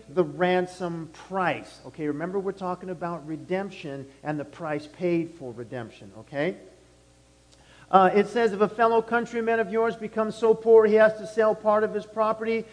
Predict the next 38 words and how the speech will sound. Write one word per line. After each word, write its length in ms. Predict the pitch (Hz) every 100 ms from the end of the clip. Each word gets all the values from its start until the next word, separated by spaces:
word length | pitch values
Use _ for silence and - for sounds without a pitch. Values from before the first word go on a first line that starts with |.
| - -
then 160 | 208
his 220 | 208 196 175
nearest 500 | 214 233 240 233 -
kinsman 500 | 233 240 202 240 240
is 140 | 214
to 140 | -
come 300 | 180 220 226
and 180 | 196 156
buy 260 | 190 208 226
back 500 | 185 220 220 220 190
what, 260 | 202 202 180
what 180 | 202
his 240 | 185 196 160
relative 580 | 214 226 220 180 170 - - _
has 340 | 180 180 180 -
sold." 420 | 165 131 113 - - _ _ _ - -
So 320 | - 196 185 -
the 80 | 190
nearest 440 | 208 262 277 269
of 140 | 262 254
kin 240 | 247 226
had 220 | 208 208
the 80 | 196
responsibility 1120 | 190 185 - 214 208 196 170 240 233 208 190
of 320 | 185 165 147 -
redeeming 1040 | 156 185 147 202 262 247 190 175 190 185 -
his 280 | 190 185 -
kinsman's 640 | - 240 226 180 214 208 160
lost 460 | 170 190 202 202 - - _ _
opportunity. 840 | 180 202 202 214 - 254 247 175 135
So 480 | - 180 170 269 - -
if 140 | -
a 60 | 185
person 420 | - 202 208 202
was 160 | 175 170
forced 400 | 196 214 214 180
into 240 | 190 175
slavery, 680 | - 202 214 226 254 285